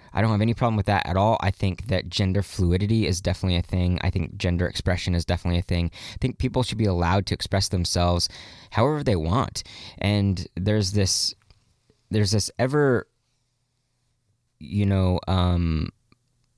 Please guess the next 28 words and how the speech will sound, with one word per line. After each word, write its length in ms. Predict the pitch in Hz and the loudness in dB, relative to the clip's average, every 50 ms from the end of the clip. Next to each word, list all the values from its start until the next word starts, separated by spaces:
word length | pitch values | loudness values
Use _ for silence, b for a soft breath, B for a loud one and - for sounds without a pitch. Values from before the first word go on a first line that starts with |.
| _ _ _ _ _ _ _ _ - - - | _ _ _ _ _ _ _ _ -16 -10 -6
<sighs> 80 | B B B B B B B B B B B B B B B B | B B B B B B B B B B B B B B B B
fluctuating 880 | - - - - - 131 135 - - - 127 113 110 110 107 104 101 87 | -16 -12 -8 -2 -2 -2 -2 0 -2 0 2 2 2 4 2 2 2 2
spectrum 680 | - - - - 92 - - - 95 87 80 - - - B B B B B B | 0 0 0 0 -2 -2 -4 -4 -2 -2 -2 -2 -6 -10 B B B B B B
between 260 | - - - 117 107 | -2 0 2 2 2
the 80 | 101 | 4
masculine 580 | 92 95 95 95 98 98 - - - 98 95 95 | 4 4 4 4 2 2 0 0 0 2 2 2
and 140 | 90 87 - | 2 0 0
feminine 320 | - 90 87 85 82 80 | 0 2 2 2 2 2
energies. 580 | - - 80 80 80 80 110 - - - - - B B B B B B B B | 2 2 0 0 0 0 0 -2 -4 -4 -6 -8 B B B B B B B B
And 460 | B 98 98 98 95 95 92 85 - - - - | B 0 0 2 2 2 2 0 -2 -6 -6 -2
those 200 | 101 101 90 95 | -2 0 2 2
masculine 420 | 120 131 131 - - 120 110 107 | 2 2 2 2 0 0 0 0
and 80 | 101 - | 2 2
feminine, 300 | 113 104 98 95 85 - - | 2 2 2 2 0 0 -2
en-, 140 | - - - - | -2 -2 -4 -2
feminine 360 | - - 98 95 87 85 92 | 0 0 2 2 4 2 4
energies 560 | 131 165 151 104 87 92 90 90 87 - - - _ _ _ _ - | 4 2 2 2 2 2 2 2 2 0 -2 -6 _ _ _ _ -2
are 180 | 92 98 98 - | 0 0 0 0
understood 600 | - 104 104 95 98 - - - - 98 92 87 | 0 0 0 0 0 -2 -2 -2 0 0 0 0
because 320 | 90 90 - - 98 87 | -2 -2 0 0 0 0
of 120 | 92 90 82 | 0 -2 -2
the 100 | - 87 | -4 -6
difference 360 | - - 90 - 87 85 - | -6 -6 -4 -4 -4 -4 -4
be-, 180 | - 98 87 - - - | -2 -4 -4 -6 -6 -12
the, 340 | - - 101 95 82 - - - | -8 -4 -4 -4 -4 -4 -8 -8
the 220 | 92 90 - 101 | -8 -6 -6 -4
differences 480 | 85 92 123 - - 110 101 - 98 92 | -2 -2 -2 0 0 -2 0 0 0 0
between 840 | 87 90 - _ _ _ - - - - 131 139 120 101 92 90 | 0 -2 -4 _ _ _ -10 -6 -2 -2 0 2 2 2 2 0